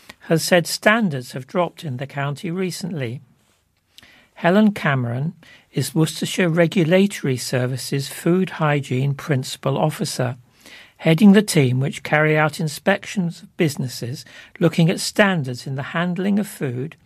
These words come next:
how food is stored, how food is prepared, cleanliness of facilities and pest control, how food safety is managed, and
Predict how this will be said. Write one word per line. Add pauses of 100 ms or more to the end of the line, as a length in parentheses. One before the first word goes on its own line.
(420)
how
food
is
stored, (360)
how
food
is
prepared, (460)
cleanliness
of
facilities (320)
and
pest
control, (680)
how
food
safety
is
managed, (380)
and